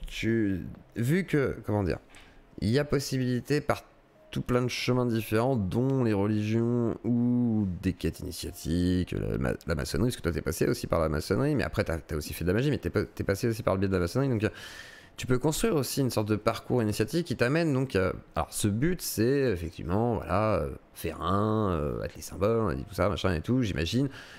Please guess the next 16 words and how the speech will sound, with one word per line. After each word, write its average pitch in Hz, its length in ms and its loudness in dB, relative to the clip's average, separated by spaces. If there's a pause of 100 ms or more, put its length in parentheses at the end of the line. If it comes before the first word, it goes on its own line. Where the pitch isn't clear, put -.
(120)
ou, 143 320 2
euh, 95 140 2
après 92 360 0
selon, 107 840 0
euh, - 20 -2 (420)
selon 127 220 0
tout 120 80 -4
ça. 110 100 2
Mais 98 120 2
j'ai 98 40 4
l'impression 123 340 2
que 127 280 0 (560)
Shadow, 147 320 2
lui, 160 180 2
il 143 80 2
explique - 380 -4